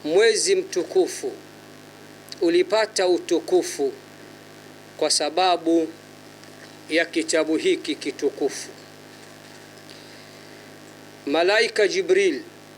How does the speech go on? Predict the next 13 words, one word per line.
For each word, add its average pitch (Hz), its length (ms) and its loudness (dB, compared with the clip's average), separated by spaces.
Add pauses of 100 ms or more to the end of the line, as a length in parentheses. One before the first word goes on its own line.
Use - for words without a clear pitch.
(220)
amepata 185 680 2
utukufu 180 760 0 (1300)
kwa 147 100 -2
sababu 175 800 2 (1400)
ya 165 180 2
kupewa 202 580 6
jukumu 202 760 4 (100)
la 180 240 2
kukishusha 196 1040 2
kitabu 175 520 2
hiki 175 500 2
kitukufu. 156 880 -2 (1400)
Naye 185 500 2